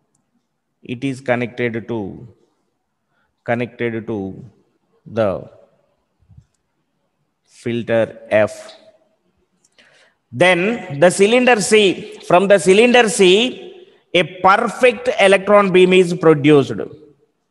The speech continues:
Electron beam is produced. This electron beam is allowed to fall on the crystal.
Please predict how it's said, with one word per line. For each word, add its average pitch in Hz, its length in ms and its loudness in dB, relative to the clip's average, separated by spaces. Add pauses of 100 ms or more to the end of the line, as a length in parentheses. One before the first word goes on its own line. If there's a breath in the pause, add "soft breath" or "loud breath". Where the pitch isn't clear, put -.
(160)
Electron 147 460 0
beam 135 260 0
is 196 320 -2 (140)
produced. 110 480 -6 (160)
This 151 160 -6
electron 180 480 0
beam 156 240 2
is 143 340 0 (420 soft breath)
allowed 175 360 2
to 202 100 4
fall 151 320 2
on 143 160 2
the 117 560 0 (1600)
crystal. 180 540 0